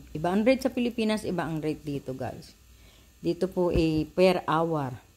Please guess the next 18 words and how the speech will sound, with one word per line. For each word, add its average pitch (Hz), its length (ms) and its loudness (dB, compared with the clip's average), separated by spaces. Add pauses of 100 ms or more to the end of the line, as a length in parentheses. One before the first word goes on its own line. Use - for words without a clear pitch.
(720)
So, - 240 -8
ayan, 165 240 0
bagamat, 175 480 2
ah, 196 320 2
hindi 190 240 4
madaling 185 400 2
trabaho, 208 560 0
guys, 202 400 0
nakikita 170 560 -6
ninyo 175 560 0 (720)
kung - 160 -6
ano 165 160 -4
pong 165 240 -4
klaseng 165 480 -2
trabaho 165 480 -2
meron 160 480 -2
ako, 165 160 -6
guys. 156 480 -4